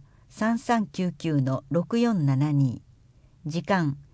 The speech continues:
午後零時三十分から三時三十分。参加費、百円。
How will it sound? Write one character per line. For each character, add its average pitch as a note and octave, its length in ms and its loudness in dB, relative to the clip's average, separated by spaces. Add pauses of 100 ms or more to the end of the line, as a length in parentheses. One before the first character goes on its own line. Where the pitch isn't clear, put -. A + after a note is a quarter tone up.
(280)
午 A#3 140 2
後 A3 120 2
零 A3 200 2
時 F3 100 -6
三 F3+ 260 -2
十 F3+ 120 -4
分 C3 320 -4
か B2+ 160 -4
ら B2+ 200 -4
三 A#3 300 -2
時 C3+ 100 -4
三 D3 280 -2
十 C#3+ 100 0 (160)
分。 G#2+ 240 -8 (540)
参 A3 260 -2
加 G3+ 140 -6
費、 C3 260 -6 (320)
百 E3+ 340 -4
円。 C#3 300 0